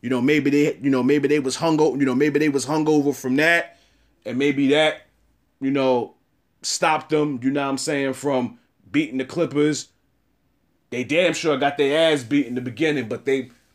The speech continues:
kinda made it a fight towards the end, but they still wind up losing. They also lost to, um, Portland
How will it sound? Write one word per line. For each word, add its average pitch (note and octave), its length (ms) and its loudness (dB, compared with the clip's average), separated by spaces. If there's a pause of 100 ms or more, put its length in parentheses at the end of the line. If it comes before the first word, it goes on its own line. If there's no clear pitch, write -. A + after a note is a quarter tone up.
(140)
kinda A#3 260 0
made G3+ 200 4
it F3 100 0
a D#3 60 -2
fight F3 340 -2
towards D#3+ 300 -2
the C3 160 -4
end, C#3+ 200 0
but C3 100 0
they C3+ 120 -2
still D3+ 340 2
wind C#3+ 280 -2
up A2+ 100 -2
losing. C3+ 560 2 (560)
They B2 120 -4
also D3 420 2
lost C#3+ 560 2 (440)
to, E3 380 4
um, B2+ 600 0 (840)
Portland E3+ 540 2